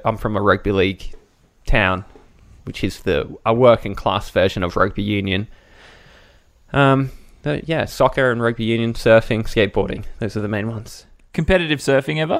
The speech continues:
Speaker 1: Not competitive, no.
Speaker 2: Oh, okay. Um, I wonder what's happened to all those trophies, all my triumphs.
Speaker 1: When I first moved out of home, I was eighteen,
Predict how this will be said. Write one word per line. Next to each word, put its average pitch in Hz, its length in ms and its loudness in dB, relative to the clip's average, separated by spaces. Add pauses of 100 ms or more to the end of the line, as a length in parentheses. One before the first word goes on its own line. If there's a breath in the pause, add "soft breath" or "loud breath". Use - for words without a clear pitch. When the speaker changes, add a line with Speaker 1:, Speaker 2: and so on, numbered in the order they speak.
Speaker 1:
Not 208 200 -6
competitive, - 540 -8
no. - 140 -8 (100)
Speaker 2:
Oh, - 240 -4 (400)
okay. - 200 -8 (960 loud breath)
Um, 135 580 2 (460)
I 165 60 -2
wonder 311 160 -2
what's - 180 -4
happened 127 260 -2
to - 120 -12
all 57 100 -12
those - 180 -14
trophies, - 580 -12
all 143 120 2
my 117 160 6
triumphs. 117 800 -2 (340)
Speaker 1:
When 120 160 -2
I 131 80 2
first 143 360 4
moved 135 280 0
out 107 180 4
of 98 100 -6
home, 101 560 0 (160)
I 95 40 -4
was 95 120 0
eighteen, 95 540 -2